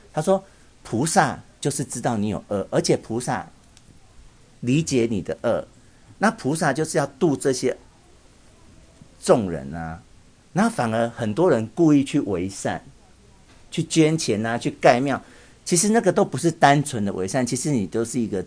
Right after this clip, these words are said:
自私的念头，是为了让自己上天堂，是为了积阴德。他说这都不是菩萨希望你做的，对不对？你有记得这一段吗？你对于这个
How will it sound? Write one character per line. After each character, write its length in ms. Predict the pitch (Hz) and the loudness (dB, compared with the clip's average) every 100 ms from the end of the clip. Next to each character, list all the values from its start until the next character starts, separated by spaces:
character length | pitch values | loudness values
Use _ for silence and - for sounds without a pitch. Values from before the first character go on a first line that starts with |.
| - | -8
自 240 | - 139 | -8 -4
私 240 | 107 - 113 | -4 -6 -6
的 140 | 104 | -6
念 260 | 98 110 95 | -6 -6 -8
头， 200 | - 73 | -10 -10
是 160 | - 139 | -8 -2
为 160 | 139 | 0
了 80 | 123 | 0
让 180 | 131 123 | 0 -2
自 140 | 131 | -6
己 180 | 113 80 | -10 -12
上 260 | 76 113 98 | -10 -10 -8
天 260 | - 95 | -8 -6
堂， 300 | 98 64 - - - - - | -6 -10 -14 -18 -20 -20 -20
是 140 | - 151 | -8 -2
为 140 | 143 | -2
了 80 | 104 | -2
积 340 | - 117 110 | -6 -8 -6
阴 160 | 107 104 | -6 -8
德。 240 | - - - - - | -10 -16 -20 -20 -20
他 80 | - | -8
说 120 | 135 | -4
这 160 | 147 151 | -2 -2
都 140 | 139 | -2
不 180 | 123 101 | -4 -6
是 200 | - 110 - - - - - - - | -10 -10 -10 -18 -20 -20 -20 -20 -14
菩 160 | 107 | -10
萨 200 | 98 - | -8 -10
希 220 | - 101 | -10 -8
望 180 | 98 90 | -6 -6
你 100 | 73 - | -10 -14
做 220 | 85 - - | -14 -14 -18
的， 60 | - - - - - - - - - | -20 -20 -20 -20 -20 -20 -20 -20 -12
对 80 | 104 | -8
不 80 | 98 | -6
对？ 160 | 87 82 - - - - - - | -8 -12 -20 -20 -20 -20 -20 -20
你 100 | - | -10
有 60 | 113 | -8
记 140 | 107 110 | -8 -8
得 140 | 98 | -6
这 120 | 95 | -6
一 80 | 87 | -10
段 240 | 85 87 92 | -10 -14 -14
吗？ 80 | - - - - - _ _ | -18 -20 -20 -20 -20 _ _
你 120 | - 120 | -6 -2
对 200 | 165 135 | 0 0
于 60 | |
这 100 | 147 | 0
个 240 | 123 107 | 0 -2